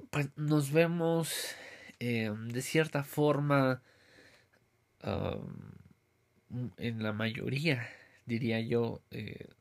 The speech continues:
de las veces nos vemos obligados a,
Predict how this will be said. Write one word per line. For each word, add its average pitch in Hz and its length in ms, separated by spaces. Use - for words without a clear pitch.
de 117 160
las 110 300
veces 120 580
nos 117 360
vemos 139 400
obligados 117 760
a, 87 180